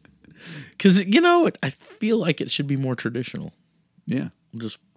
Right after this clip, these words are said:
Speaker 1: personally. Anyways.
Speaker 2: Yeah. And it, oh, we had a really cool sunrise service
Speaker 1: Oh, that was my favorite part.
Speaker 2: on Saturday. That
Speaker 1: Yeah.
Speaker 2: was, oh,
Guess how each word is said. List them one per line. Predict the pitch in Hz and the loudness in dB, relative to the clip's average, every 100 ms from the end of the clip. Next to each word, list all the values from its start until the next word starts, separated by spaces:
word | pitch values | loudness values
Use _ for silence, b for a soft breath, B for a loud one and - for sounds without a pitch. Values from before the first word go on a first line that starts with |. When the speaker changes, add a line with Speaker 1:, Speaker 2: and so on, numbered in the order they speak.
| - | -14
Speaker 1:
personally. | - - - - - B B B B B B B B B B B B B B | -12 -12 -12 -14 -16 B B B B B B B B B B B B B B
Anyways. | 202 202 160 147 156 | 8 10 12 12 12
Speaker 2:
Yeah. | 139 151 - - - 135 | 12 6 4 -2 -2 2
And | 147 | 4
it, | 170 | 4
oh, | 170 170 | 6 8
we | 165 | 8
had | 170 | 8
a | 139 | 6
really | 127 156 170 | 4 4 4
cool | - 143 131 | 2 0 0
sunrise | 110 - 143 143 120 113 - | -2 0 2 2 2 0 -2
service | 117 107 98 | -4 0 2
Speaker 1:
Oh, | 95 98 92 | 4 4 2
that | 87 117 | 2 2
was | 107 98 | 2 0
my | 98 87 | -2 -4
favorite | 87 80 | -4 -6
part. | - 113 | -6 -6
Speaker 2:
on | 104 | -4
Saturday. | - 107 110 | -2 0 0
That | 143 127 120 | 2 2 0
Speaker 1:
Yeah. | |
Speaker 2:
was, | 123 110 101 101 107 - - | -2 -4 -6 -12 -20 -20 -16
oh, | - - - | -12 -12 -14